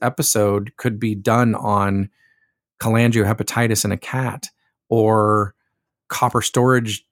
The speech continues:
disease issues in a dog. So I think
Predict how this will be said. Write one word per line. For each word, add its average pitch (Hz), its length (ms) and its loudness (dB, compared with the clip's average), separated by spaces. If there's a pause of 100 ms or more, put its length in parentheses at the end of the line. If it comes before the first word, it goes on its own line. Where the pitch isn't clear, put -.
disease 107 600 -2 (100)
issues 110 400 -2
in 107 120 -2
a 101 60 -4
dog. 101 520 -4 (600)
So 113 400 2 (540)
I 127 120 0
think 143 380 0